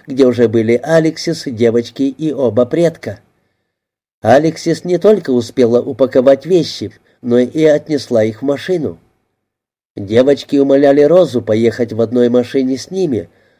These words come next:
но она сказала, что поедет с дедом. В этот момент Джек услышал первые произнесённые Леонардом слова.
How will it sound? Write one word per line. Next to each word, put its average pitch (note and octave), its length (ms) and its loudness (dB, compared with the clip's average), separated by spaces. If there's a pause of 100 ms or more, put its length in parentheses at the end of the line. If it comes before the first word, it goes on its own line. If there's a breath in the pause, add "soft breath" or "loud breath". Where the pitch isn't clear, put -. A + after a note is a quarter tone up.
(140)
но A#2 200 2
она C#3 180 2
сказала, E3 500 2
что A2+ 220 -4
поедет A#2 500 0
с A#2 80 -14
дедом. C3+ 400 0 (580)
В F2+ 140 -6
этот D3 320 2
момент E3 540 2
Джек B2 400 0
услышал C3+ 640 -2
первые B2+ 500 2
произнесённые B2+ 960 0
Леонардом B2+ 760 2
слова. C#3+ 460 0